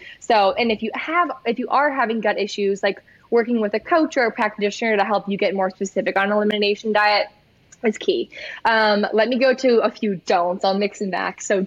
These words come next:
don'ts, um, restrict, like, too many food groups because, again, your gut needs all the nutrients it can get.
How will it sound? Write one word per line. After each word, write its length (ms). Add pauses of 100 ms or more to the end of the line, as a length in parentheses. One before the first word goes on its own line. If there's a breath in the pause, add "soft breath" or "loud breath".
don'ts, 640 (340 loud breath)
um, 440 (360)
restrict, 800
like, 240
too 460
many 460 (140)
food 400
groups 500
because, 340
again, 400 (120)
your 440 (100)
gut 400
needs 560
all 280
the 100
nutrients 500
it 60
can 140
get. 360